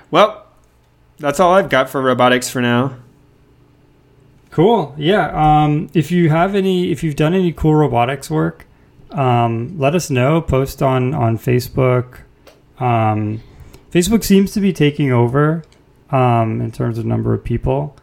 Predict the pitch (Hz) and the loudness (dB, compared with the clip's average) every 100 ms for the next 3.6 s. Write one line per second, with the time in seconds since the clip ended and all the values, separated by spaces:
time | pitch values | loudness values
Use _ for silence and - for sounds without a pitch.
0 | _ _ _ 170 123 113 151 156 180 202 | _ _ _ -2 0 0 0 0 0 -2
1 | 175 156 135 147 127 127 127 139 123 113 | -4 -4 -2 -4 -2 -2 -2 -4 -4 -4
2 | - 120 117 113 107 107 107 - 110 117 | -4 -2 0 2 2 0 -2 -4 -4 -2
3 | 104 104 110 113 117 | -2 -2 -2 -4 -4